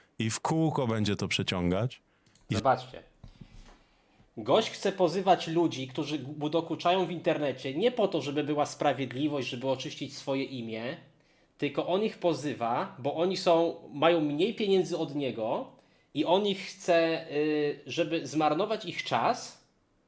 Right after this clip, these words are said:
Speaker 2: sam tak mówi, żeby ich ściągnąć po sądzie, ile wlezie, czyli powiedział, że specjalnie to będzie przedłużał, żeby ciąg-, ciągnąć, ile wlezie i żeby oni potracili pieniądze. A wiadomo, Budda ma miliony,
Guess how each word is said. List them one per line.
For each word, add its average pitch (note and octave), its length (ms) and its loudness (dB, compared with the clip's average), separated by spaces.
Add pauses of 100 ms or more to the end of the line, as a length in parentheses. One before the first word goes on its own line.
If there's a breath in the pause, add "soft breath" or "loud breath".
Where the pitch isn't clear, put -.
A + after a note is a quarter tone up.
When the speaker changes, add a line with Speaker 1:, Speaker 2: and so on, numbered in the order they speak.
(760)
Speaker 2:
sam C#3+ 200 0
tak C#3 180 -6
mówi, B2 440 -8
żeby C#3 260 -6
ich B2+ 160 -10
ściągnąć F3+ 400 0
po D#3+ 160 -4
sądzie, D#3 400 0
ile G3+ 460 0
wlezie, C3+ 800 -2 (960)
czyli D#3+ 460 -6
powiedział, F3+ 300 2
że D3 80 -2
specjalnie F3+ 600 0
to F3 100 0
będzie D#3 240 -4
przedłużał, E3+ 840 -2
żeby D#3 260 -4
ciąg-, F#3 440 0
ciągnąć, F3+ 580 0
ile F3 220 0
wlezie D3 580 -4 (340 loud breath)
i E3 120 -2
żeby F#3 340 2
oni F#3+ 240 2
potracili E3+ 500 -6
pieniądze. D#3 460 -2
A C#3 120 0
wiadomo, F3 400 2
Budda D#3+ 360 2
ma D#3 140 2
miliony, C3 600 -2